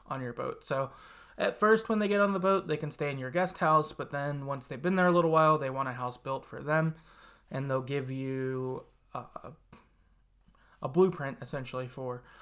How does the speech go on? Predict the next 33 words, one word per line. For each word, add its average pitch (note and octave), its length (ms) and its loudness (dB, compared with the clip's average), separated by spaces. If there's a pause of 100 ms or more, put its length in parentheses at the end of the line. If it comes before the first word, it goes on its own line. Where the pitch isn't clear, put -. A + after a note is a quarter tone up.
(360)
"This F3+ 220 2
is D#3 100 -4
the C#3+ 100 0
house C#3+ 220 2
I C3+ 100 -2
want," C3+ 380 -2 (480)
um, C3+ 520 -6 (100)
and D3 180 0
you'll C#3+ 140 2
have D3 160 2
certain F3 260 2
resources C#3+ 560 0
you'll C3 180 -6
use C3 280 -8
to - 100 -14
build B2+ 240 -4
that, B2 260 -4 (520)
and A#2 380 -4
once B2+ 220 -6
you D3+ 60 -14
build B2+ 160 -4
their A#2+ 120 -4
house, B2 440 -8
then - 360 -10 (320)
that C#3+ 160 -2
moves C#3+ 220 -2
their C#3+ 140 -2
story D3 280 4
along C3+ 360 2
and B2 200 -8 (260)
all C#3+ 180 -2
of B2 80 -8
that. - 200 -12